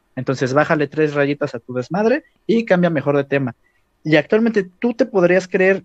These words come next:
que eres dueño de tus pensamientos. Somos entes sociales, por lo cual lo que tú piensas no es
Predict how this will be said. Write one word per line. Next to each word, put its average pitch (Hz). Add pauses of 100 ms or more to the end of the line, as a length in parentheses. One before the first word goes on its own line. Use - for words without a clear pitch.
que 180
eres 180
dueño 180
de 160
tus 151
pensamientos. 160 (540)
Somos 190 (140)
entes 175
sociales, 202 (200)
por 160
lo 156
cual 170
lo 143
que 151
tú 196
piensas 208
no 185
es 190